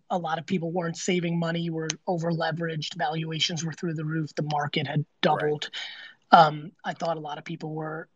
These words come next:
Speaker 1: building businesses that were not sustainable. This is not even close to something that I thought would ha-, be the, happen, or, I mean, I don't know how many people could have ever imagined something of this nature. So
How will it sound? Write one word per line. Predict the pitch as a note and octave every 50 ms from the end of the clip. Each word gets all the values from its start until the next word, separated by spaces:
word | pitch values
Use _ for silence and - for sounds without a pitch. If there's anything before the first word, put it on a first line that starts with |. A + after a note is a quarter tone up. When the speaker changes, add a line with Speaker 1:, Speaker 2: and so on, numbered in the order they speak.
| _ _ -
Speaker 1:
building | F3 E3 D#3 D#3+ D#3 D3
businesses | D#3+ D#3+ - D#3 - - F#3 D3+ -
that | F3 D#3+
were | D3+ D#3
not | D#3+ D#3 D3+
sustainable. | - E3 D#3 - - F#3 E3+ E3 E3+ E3 F#3 G3 A3 A#3 - - - - - - - _ _ _
This | - E3 - -
is | E3 B2+ -
not | E3+ E3 D3+ D#3
even | D#3 D3+ C#3+ D3+ D3 D3 C#3 - _ -
close | - - - F#3+ E3+ D#3+ D3 - -
to | - D#3
something | - - D#3+ D3 - F3 D#3+ D#3
that | D3+ D3
I | D3+
thought | D3 - D3+ C#3+ D3
would | - -
ha-, | - G#3+ - _ - G3+
be | E3 D#3 D#3 D#3
the, | D3 D#3 - - _ _ _ -
happen, | - - - - D3+ - F3+ E3+ E3+
or, | D#3+ D3 C#3 - -
I | G#3+
mean, | F3 E3 E3 F3 - _ -
I | - F#3 F3+
don't | E3+
know | E3 E3 D3
how | - F3 E3+
many | D#3+ D#3+ D#3
people | D#3 - - D#3
could | - - D3+ D3
have | D#3+ D3+
ever | D3+ D#3 D#3
imagined | D#3 D#3+ D#3 D#3 D#3 D#3+ F3 E3+ F3 F#3 - _ _ -
something | - - G#3+ G3 F#3+ - F#3+ F#3+
of | F3+
this | F#3 G3+ G3 -
nature. | G3+ G3 G#3+ - - A#3+ A#3
So | - - F#3+ F3 E3+ E3 D#3+ -